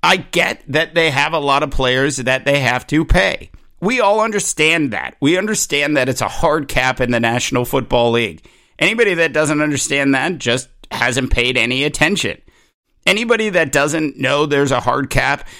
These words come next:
in the National Football League still hasn't seen the original Top Gun.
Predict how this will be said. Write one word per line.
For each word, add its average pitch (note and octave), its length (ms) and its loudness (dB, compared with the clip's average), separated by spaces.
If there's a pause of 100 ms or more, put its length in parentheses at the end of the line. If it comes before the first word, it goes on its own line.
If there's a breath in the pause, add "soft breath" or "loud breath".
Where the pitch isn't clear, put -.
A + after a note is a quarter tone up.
(140 loud breath)
in D3 160 2
the D#3 80 2
National C#3+ 460 0
Football C#3 460 0
League D#3 200 -2
still D#3 320 0
hasn't D3 380 -2
seen D3 260 -2
the D3+ 140 2
original C3+ 480 0
Top C#3+ 360 0
Gun. G#3 400 -2